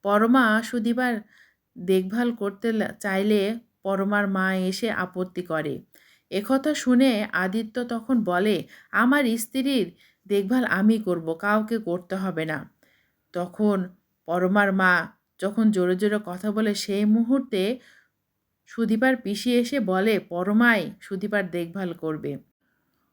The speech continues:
অগ্রর মা বলে, "সুদীপাকে দেখভাল আমরা সবাই মিলে করব।" তখন আদিত্য পরমাকে বলে, "তোমার টাকা আমি শোধ করে দিব।" পরমা একসময় দেখতে পায় যে সুদীপার পিসি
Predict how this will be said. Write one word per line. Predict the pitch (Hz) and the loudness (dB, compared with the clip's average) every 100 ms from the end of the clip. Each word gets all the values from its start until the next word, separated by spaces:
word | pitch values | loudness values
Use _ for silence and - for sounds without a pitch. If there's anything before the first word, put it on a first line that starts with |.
| - | -2
অগ্রর | 180 180 220 277 | 0 2 4 4
মা | 226 180 196 185 | 4 4 2 0
বলে, | 170 180 190 143 - _ _ - | 0 0 0 -4 -8 _ _ -12
"সুদীপাকে | 226 202 220 240 240 277 | -6 -4 0 0 2 0
দেখভাল | 190 180 180 233 208 | 2 0 0 2 2
আমরা | 180 196 | 2 0
সবাই | 226 202 170 190 | 0 0 0 2
মিলে | 202 180 180 | 0 0 -4
করব।" | 156 147 151 151 - _ _ _ | -4 -6 -8 -12 -16 _ _ _
তখন | 208 220 | -6 2
আদিত্য | 214 180 208 214 226 214 165 - _ _ _ | 4 4 0 -4 0 0 0 -4 _ _ _
পরমাকে | 185 185 208 208 233 | 0 2 0 0 -2
বলে, | 190 185 196 170 | 0 2 2 -2
"তোমার | 180 196 214 208 | -2 -2 -2 -2
টাকা | 175 180 202 | -6 -4 -6
আমি | - 180 214 | -4 -2 -2
শোধ | 214 175 170 | -2 -6 -6
করে | - 180 | -4 -4
দিব।" | 170 156 156 - _ _ _ - | -4 -8 -12 -18 _ _ _ -6
পরমা | 185 220 277 | 0 2 2
একসময় | 247 240 262 285 233 | 2 -2 -2 0 0
দেখতে | 180 175 - 269 | -2 -4 -4 -4
পায় | 269 262 | 0 0
যে | 208 190 214 262 - _ _ _ _ _ _ | 0 -2 -4 -8 -16 _ _ _ _ _ _
সুদীপার | - 214 214 240 240 | -6 -2 0 2 0
পিসি | 240 185 190 269 | -2 -6 -4 -2